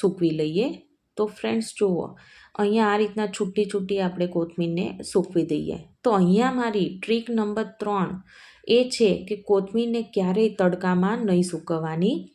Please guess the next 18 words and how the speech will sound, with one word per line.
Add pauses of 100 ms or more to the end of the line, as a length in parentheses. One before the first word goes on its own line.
(400)
જો
તડકામાં
સૂકવશો
ને, (160)
તો
તરત
જ
એ
કાળી
પડવા
લાગશે. (1000)
તમે
આને
ઘરમાં
કોઈ
ટેબલ
ઉપર
સૂકવો